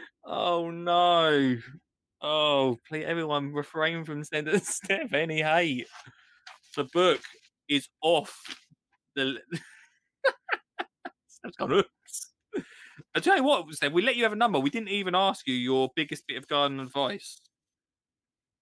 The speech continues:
You may, oh, the book's gone, guys. The book is gone. Devastation amongst the group. Absolutely devastation. <laughs> Well played, Steph.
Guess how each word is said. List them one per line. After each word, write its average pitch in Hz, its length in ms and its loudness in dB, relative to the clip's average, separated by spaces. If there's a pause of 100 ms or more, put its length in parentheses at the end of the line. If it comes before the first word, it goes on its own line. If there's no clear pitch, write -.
You 139 180 -2
may, 160 440 -2 (100)
oh, 127 280 0
the 117 140 -4
book's - 260 -6
gone, 131 320 0
guys. 113 380 2 (340)
The 113 140 -16
book 147 180 -6
is 113 120 -10
gone. 110 440 -4 (260)
Devastation 131 880 -2
amongst 117 360 -8
the 113 60 -14
group. 117 360 -2 (1400)
Absolutely 147 800 -12
devastation. 143 1080 -6
<laughs> - 380 -18
Well 214 280 4
played, 180 380 4
Steph. - 500 0